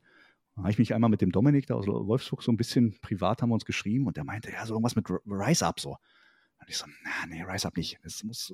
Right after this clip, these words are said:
muss was mit, mit, mit Reden. Ah, Talk Up. Bumm, bam, da war's." Ja, und dann haben wir gesagt, "Wird's Talk Up?" Ja, und, ähm, habe ich natürlich ganz schnell in die, äh, Markenpatentrechte in Amerika und Deutschland geguckt, ob das irgendwie geschützt ist. <laughs> Nein, Spaß.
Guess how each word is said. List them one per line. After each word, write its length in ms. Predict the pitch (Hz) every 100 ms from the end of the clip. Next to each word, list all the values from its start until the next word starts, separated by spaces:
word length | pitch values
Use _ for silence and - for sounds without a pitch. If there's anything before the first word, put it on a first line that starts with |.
| 76
muss 200 | 123 -
was 140 | 127 -
mit, 180 | 110
mit, 140 | 120 110
mit 180 | - 107
Reden. 280 | 104 180 170
Ah, 160 | 147 143
Talk 240 | 139 -
Up. 200 | - -
Bumm, 200 | - 90 - -
bam, 160 | 87 -
da 100 | 85
war's." 280 | 87 82 - _ - -
Ja, 160 | 85
und 200 | 104 95
dann 240 | 104 110 107 - - -
haben 100 | 101
wir 60 | 107
gesagt, 280 | 110 117 113
"Wird's 200 | 110 -
Talk 200 | 170 214
Up?" 260 | 208 - - - - -
Ja, 240 | 95 113 127
und, 400 | - 98 98 104
ähm, 340 | 98 101 92
habe 140 | 95 101
ich 80 |
natürlich 260 | 98 - 92
ganz 160 | 101 101
schnell 300 | - 98 95
in 140 | 92
die, 240 | 87 87
äh, 180 | 87 87
Markenpatentrechte 1040 | 85 92 - 95 95 90 90 - - 92 85
in 160 | 90
Amerika 400 | 85 90 98 -
und 100 | 87
Deutschland 280 | 85 - 90
geguckt, 260 | 87 104 -
ob 100 | -
das 140 | -
irgendwie 280 | 82 82 82
geschützt 280 | 85 131 -
ist. 160 | -
<laughs> 0 |
Nein, 140 | 80 -
Spaß. 260 | - 69